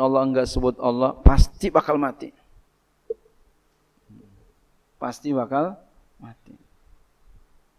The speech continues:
Udah bakal mati semua pasti.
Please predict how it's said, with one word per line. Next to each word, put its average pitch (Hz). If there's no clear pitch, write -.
Udah 143
bakal 165
mati 175
semua 139
pasti. -